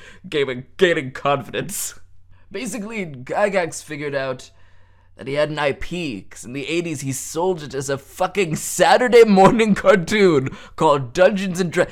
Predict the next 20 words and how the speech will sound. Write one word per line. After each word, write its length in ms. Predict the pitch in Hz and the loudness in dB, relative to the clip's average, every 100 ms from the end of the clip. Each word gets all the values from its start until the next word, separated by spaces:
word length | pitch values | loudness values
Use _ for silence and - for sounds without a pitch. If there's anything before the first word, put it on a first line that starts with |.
| - | -8
this 220 | - 247 220 | -4 -4 -2
was 160 | 196 | 0
a 100 | 165 | 2
real 400 | 156 165 220 247 | 2 0 2 0
cartoon. 760 | - 233 214 208 - 220 165 110 | 0 2 2 2 0 0 0 -2
I 80 | 143 | -4
don't 260 | 180 196 | -6 -6
think 220 | 202 175 - | -8 -6 -6
anyone 400 | 240 240 247 208 | -4 -2 -2 2
watched 420 | 208 214 - - | 4 4 2 -2
it. 300 | 123 - - - - - | -2 -2 -10 -20 -16 -2
It 40 | |
had 120 | 170 | -2
an 120 | 160 147 | -2 -2
eight-year-old 600 | 190 208 226 247 233 160 | -2 0 0 4 4 4
barbarian 760 | 139 202 139 - 185 196 165 147 | 4 4 6 4 6 6 6 0
as 80 | 127 | -4
a 60 | |
main 300 | 127 123 117 | -4 -4 -6
character. 680 | 120 147 113 104 101 - - | -6 -4 -4 -6 -12 -20 -20